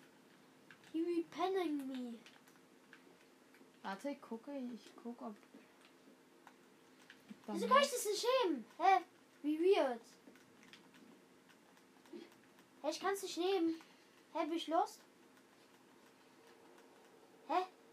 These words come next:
Speaker 1: Wo ist, wo hab ich's gesetzt? Hä, da.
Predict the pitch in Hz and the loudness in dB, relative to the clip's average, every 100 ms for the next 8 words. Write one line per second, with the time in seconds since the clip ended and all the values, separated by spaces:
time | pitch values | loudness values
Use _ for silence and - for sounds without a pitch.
0 | - - - 330 403 - - 240 311 480 | -20 -20 -10 -6 -6 -8 -18 -10 -2 -2
1 | 508 330 285 254 359 - - - 349 339 | -2 -8 -10 -4 -4 -4 -12 2 4 4
2 | - 320 330 254 | 4 4 4 0